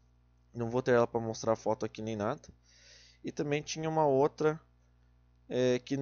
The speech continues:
que, que era mostruário que eu queria pegar da Puma, mas eu achei muito confortável. Não experimentei a Nike, né, a Mercurial, também tava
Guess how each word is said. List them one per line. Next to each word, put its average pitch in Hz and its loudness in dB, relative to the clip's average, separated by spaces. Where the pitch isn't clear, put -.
que, 120 -8
que - 2
era 127 8
mostruário 135 4
que - -6
eu 123 -6
queria 123 0
pegar 117 2
da 120 2
Puma, 143 -6
mas 139 2
eu 139 6
achei 147 0
muito 156 -6
confortável. 147 2
Não 156 0
experimentei 160 2
a 135 6
Nike, 117 0
né, 117 -2
a 120 0
Mercurial, 120 0
também 120 -2
tava 107 -2